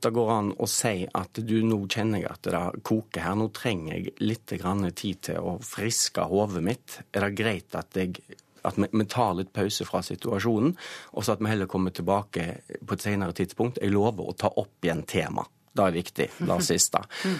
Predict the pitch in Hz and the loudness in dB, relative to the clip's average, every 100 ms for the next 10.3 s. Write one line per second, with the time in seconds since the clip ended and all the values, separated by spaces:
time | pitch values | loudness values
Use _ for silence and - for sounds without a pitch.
0 | - - 117 127 156 147 135 131 113 113 | -4 -2 2 6 4 6 6 6 6 4
1 | 135 151 120 147 156 143 143 127 104 127 | 2 4 2 4 4 4 4 4 4 2
2 | 131 104 98 101 - 107 123 127 110 185 | 2 2 4 4 2 4 4 4 2 0
3 | - 170 120 113 117 135 - - 147 196 | 4 6 6 4 2 2 0 0 2 2
4 | 151 123 101 92 - 98 98 101 98 113 | 4 4 2 -2 0 0 2 2 2 2
5 | 123 - 135 120 110 110 95 87 90 92 | 0 0 0 2 2 4 2 0 -2 -2
6 | 90 101 95 113 - 117 123 101 95 104 | -2 -2 0 0 0 -2 0 0 2 2
7 | 95 98 110 - 92 90 - - - - | 2 2 0 -2 0 0 -2 -18 -6 2
8 | 113 117 - 110 90 82 - 95 87 85 | 4 4 4 4 4 -2 0 0 2 0
9 | - 107 110 131 113 107 101 120 113 104 | 0 0 0 2 4 4 4 2 0 2
10 | 135 143 - | 2 2 0